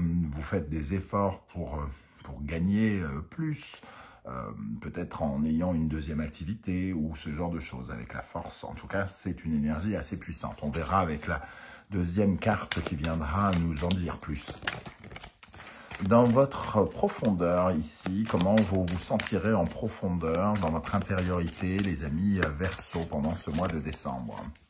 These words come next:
La reine d'épée, on a l'impression en tout cas d'avo-, d'a-, d'accéder à une certaine forme de clarté. Une clarté qu'on ne voyait pas. Il y a une certaine forme de,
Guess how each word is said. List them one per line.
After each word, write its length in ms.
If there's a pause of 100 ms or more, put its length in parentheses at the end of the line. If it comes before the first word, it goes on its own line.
(1080)
La 140
reine 380
d'épée, 420
on 220
a 160
l'impression 560
en 60
tout 120
cas 180
d'avo-, 340 (120)
d'a-, 140
d'accéder 840
à 40
une 160
certaine 400
forme 300
de 100
clarté. 880 (840)
Une 200
clarté 480
qu'on 240
ne 100
voyait 360
pas. 360 (140)
Il 120
y 60
a 40
une 140
certaine 300
forme 280
de, 380